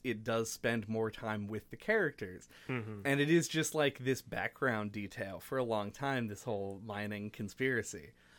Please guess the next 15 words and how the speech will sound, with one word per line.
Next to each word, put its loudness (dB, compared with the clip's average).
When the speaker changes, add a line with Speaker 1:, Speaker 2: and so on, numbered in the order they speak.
Speaker 1:
But 0
they 4
jump 4
into 4
it 0
so 4
fast. -2
Speaker 2:
Yeah, 6
you 8
know, 10
I 10
totally 8
agree 2
with 0
that. 0